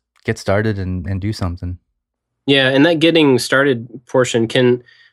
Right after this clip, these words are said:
Speaker 2: like, in this case, I think what they're saying is, like, I can't actually get to the shop to really get started on anything. But I think that same idea can apply to, you know, even, like, the non-physical parts of it, like the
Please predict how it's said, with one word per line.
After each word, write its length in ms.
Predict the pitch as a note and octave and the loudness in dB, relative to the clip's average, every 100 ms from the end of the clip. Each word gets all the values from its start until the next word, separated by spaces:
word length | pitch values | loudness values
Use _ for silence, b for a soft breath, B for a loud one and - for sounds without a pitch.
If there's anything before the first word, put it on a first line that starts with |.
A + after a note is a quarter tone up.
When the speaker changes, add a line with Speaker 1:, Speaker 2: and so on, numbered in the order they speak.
| b | b
Speaker 2:
like, 180 | B2+ B2+ | -2 2
in 80 | B2+ | 2
this 140 | C#3 | 2
case, 200 | C3 A#2+ | 0 0
I 60 | A#2 | -2
think 220 | - B2+ | -2 -2
what 100 | A#2+ | 0
they're 100 | A2 | 0
saying 260 | - A#2+ A2 | 0 2 2
is, 120 | G#2 | 0
like, 160 | G2+ | 0
I 80 | G#2+ | -2
can't 260 | G#2 A#2+ G#2+ | -2 -2 -2
actually 240 | A2 G#2 | -2 -4
get 120 | G2+ G#2+ | -4 -6
to 80 | G2+ | -6
the 60 | |
shop 300 | - G2+ G#2 | -4 -4 -4
to 160 | - G2 | -4 -4
really 240 | A2 G#2 F#2+ | -2 -2 0
get 160 | F#2+ | -2
started 340 | - G#2 G#2+ A#2 | -4 -4 -2 0
on 140 | A#2+ | 2
anything. 340 | B2 B2 C3 B2+ B B | 2 2 -2 -2 B B
But 80 | C#3 | -2
I 20 | |
think 200 | C#3+ F3+ E3 | 2 2 0
that 140 | A#2+ | -2
same 280 | - C3+ A#2 | 0 2 2
idea 260 | G#2+ A#2+ | 2 0
can 140 | A#2+ G#2+ | 0 -6
apply 380 | G2 A2 G#2+ G#2 | -4 -2 0 -2
to, 460 | - G#2+ G#2 G2 B B B B B B B - | -4 -2 -2 -6 B B B B B B B 0
you 80 | B2+ | 4
know, 140 | A#2 | 4
even, 300 | A#2 C3+ A#2 | 4 4 2
like, 200 | G#2+ G2+ | 0 -2
the 100 | G#2 | -2
non-physical 880 | G#2 G#2 G#2+ G#2 F#2+ - A#2 G#2 F#2+ | 0 0 0 0 -2 -2 -2 -2 -4
parts 320 | - F#2 - | -2 -4 -4
of 100 | E2 | -8
it, 80 | D#2+ | -8
like 160 | F2+ - | -12 -6
the 180 | F#2 | -6